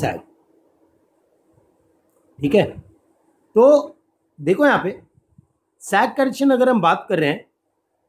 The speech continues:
तो कभी भी आपको हम बोले कि जब एक standard pool पे हम design कर रहे हैं, suppose that standard pull is P naught,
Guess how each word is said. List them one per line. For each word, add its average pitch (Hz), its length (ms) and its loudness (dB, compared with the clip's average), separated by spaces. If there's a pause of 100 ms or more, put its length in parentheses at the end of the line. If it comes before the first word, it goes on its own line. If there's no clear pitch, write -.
(120)
तो 277 120 4 (160)
कभी 220 260 4
भी 311 420 2 (300)
आपको 165 240 -4
हम 262 120 2
बोले 240 260 4
कि 240 100 -4
जब 240 180 2
एक 247 160 -4 (120)
standard 202 560 0
pool 247 160 2
पे 240 120 2
हम 226 280 0 (840)
design 165 400 0
कर 208 120 2
रहे 196 80 4
हैं, 196 60 0
suppose 196 280 0
that 190 140 0
standard 180 380 0
pull 202 180 4
is 202 140 2
P 175 220 -4
naught, 156 260 2